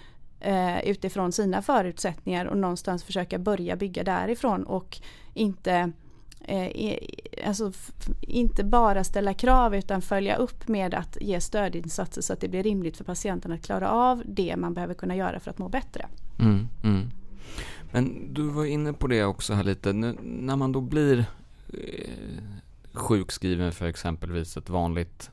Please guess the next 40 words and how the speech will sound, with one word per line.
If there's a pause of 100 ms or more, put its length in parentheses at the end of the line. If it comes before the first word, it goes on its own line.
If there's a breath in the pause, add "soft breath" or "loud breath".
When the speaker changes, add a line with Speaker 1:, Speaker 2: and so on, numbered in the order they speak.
(100)
Speaker 2:
eh,
vanlig
diagnos,
någon
form
av
psykisk
ohälsa,
Speaker 1:
Mm.
Speaker 2:
depressionsstress
och
sådär
idag. (540 loud breath)
Va-,
vad
kan
det
liksom (460)
få
för
följdeffekter?
Du
var
inne
lite
på
det
här
tidigare,
men
om
du
kan
utveckla
lite
hur
det
kan
påverka
en